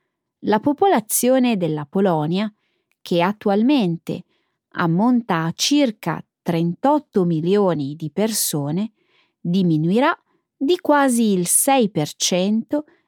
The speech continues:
entro il duemilaquaranta e del ventiquattro per cento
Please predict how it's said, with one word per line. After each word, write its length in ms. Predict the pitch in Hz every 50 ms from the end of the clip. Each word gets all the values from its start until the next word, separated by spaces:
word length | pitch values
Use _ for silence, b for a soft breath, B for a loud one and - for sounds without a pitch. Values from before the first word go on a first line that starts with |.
| b b _
entro 600 | - 330 330 330 330 311 - - 320 320 320 - _
il 220 | - 359 359 330
duemilaquaranta 1300 | 240 226 247 240 208 190 180 180 180 175 170 - - 190 175 165 156 160 156 160 160 160 - - 175 175 - - _ _ _ _ _ _ _ _ _ _ _
e 160 | _ - 180
del 220 | 175 165 151 143 139
ventiquattro 840 | 143 143 143 151 - 151 - - 214 214 226 214 - - 175 165
per 200 | - - 151 160
cento 680 | - - - 262 277 320 330 349 320 - - 320 -